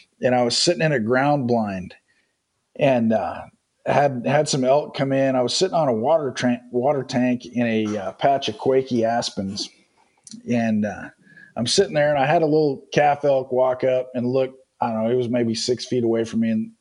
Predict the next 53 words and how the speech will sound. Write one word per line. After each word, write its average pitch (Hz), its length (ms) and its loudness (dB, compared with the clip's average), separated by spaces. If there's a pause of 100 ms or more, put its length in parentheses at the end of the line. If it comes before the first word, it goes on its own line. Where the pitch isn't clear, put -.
I, 127 140 -4 (640)
I'm - 80 -2
sure 220 240 2
it 147 80 -2
couldn't 160 280 2
see 151 260 -2
me, 151 140 -2
but 135 120 0
it 135 160 -4
l-, 135 240 -2 (220)
to 156 100 -6
me 147 220 -2
looked 131 180 2
like 131 200 0
it 131 60 0
was 117 120 0
looking 127 320 0
right 123 260 2
in 123 140 -2
the 113 60 -4
blind 117 420 -2
at 101 240 -6
me. 98 180 -12 (920)
And, 120 440 2
uh, 98 260 -4 (840)
so 123 520 0 (260)
right 156 240 4
after 151 300 2
that, 139 300 2
there 139 100 2
were 143 120 2
a 131 40 0
few 139 280 0
elk 135 220 0
around, 120 540 -2 (240)
and 120 160 0
I, 120 180 -2
I 127 100 0
hadn't 160 220 2
seen 160 200 -2
the 127 80 0
whole 143 260 2
herd, 139 420 -2
but 123 300 -2
there 127 140 0
were 117 160 0
a 107 40 -4
few 139 300 0
elk 127 220 0
here 127 160 -2
and 113 120 0
there. 123 280 -2
And, 110 180 -6